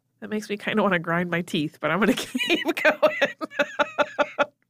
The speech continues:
Meanwhile, Chisholm and Mac Holder worked day and night to canvass and campaign.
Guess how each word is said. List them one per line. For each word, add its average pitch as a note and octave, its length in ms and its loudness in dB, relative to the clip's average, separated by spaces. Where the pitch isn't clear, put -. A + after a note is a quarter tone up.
Meanwhile, C4+ 760 4
Chisholm F4 540 4
and A#3+ 140 0
Mac A3+ 200 4
Holder G#3+ 420 6
worked F3+ 380 0
day A3 380 4
and G#3+ 180 0
night F3+ 280 2
to G#3+ 100 0
canvass D#3+ 480 0
and D#3 180 -8
campaign. D#3+ 800 -4